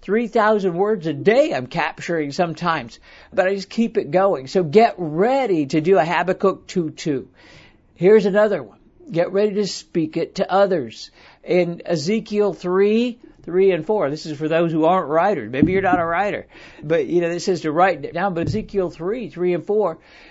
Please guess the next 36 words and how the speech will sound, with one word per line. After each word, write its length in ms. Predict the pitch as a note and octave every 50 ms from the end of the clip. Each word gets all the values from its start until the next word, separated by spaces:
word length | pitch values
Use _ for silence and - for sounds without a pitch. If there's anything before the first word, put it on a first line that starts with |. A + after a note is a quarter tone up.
| _ _
the 160 | - E3 F3+
Lord 260 | F3+ G3 A3 A3 F#3+
said, 360 | C#3+ - A3 G3+ F#3 E3+ - - _ _ _ _ _ _ _ _ - -
"Son 320 | C#3+ - - A3+ A#3 A#3
of 100 | A3 E3+
man, 420 | D#3+ F#3 G#3 A#3+ A#3+ G#3 F3+ F3+ - _
eat 320 | A3 A3+ B3+ B3+ B3+ -
the 100 | A#3 G#3+
scroll 800 | - - - - - F#3 F#3+ G3 G3 F#3 D#3 D#3 D#3 E3 - -
I 240 | - E3 F#3+ G#3 A3
am 280 | G#3+ G3 F3 D3 B2
giving 500 | A2+ D3+ F#3+ G#3+ G#3+ F3+ F#3 E3+ D3+ C3+
you 240 | A2+ F#2 F2+ A#2+ - - _ _ _ _ - - - _ _ _ _ -
and 200 | D#3 E3 D#3+ D#3
fill 220 | - - G#3+ A3
your 140 | A#3 G#3 F#3
stomach 400 | - - G3+ G3 F#3+ F3 - -
with 460 | - D3 D#3 D#3+ F#3 G#3+ A#3 G#3+ -
it." 180 | D3+ C3+ C3+ -
In 80 | D#3 D#3
verse 240 | G3+ A#3 A#3 A3+
four, 300 | - - C3 A#2 C#3 C#3+ _ - - - - _
he 200 | _ F#3 F#3 G3+
says 380 | F#3+ - - A3 G3+ G3 D#3+ C3+
this, 400 | D3 C3+ A#2 - - - - - _ _ - - _
"Now 480 | - F3 G3 G#3+ A#3 A3+ G#3 F#3 C#3 B2+
go 300 | C3+ F#3+ G#3 G#3+ A3 A3
speak 500 | - - - - - A3 G#3+ A3 A3 -
to 100 | - F#3+
the 120 | E3 F#3+ -
people." 500 | - - F3 F3 E3 - - C3+ - - _ _ _ _ _ _ _ _ _ _ _ _ _ _ _
So 180 | - - G3+
God 560 | F3 C#3+ D#3 F#3 G#3 G#3 G#3+ G#3+ A3 A3 A3 F#3+
is 220 | - - E3 C3+
giving 400 | C3+ D3 F3 F#3 G3 G3 F#3 D#3+
revelation. 840 | E3 E3 D#3+ C#3 C3+ C3 C#3+ E3 F3 F#3+ F#3 - - G3 F#3+ G#3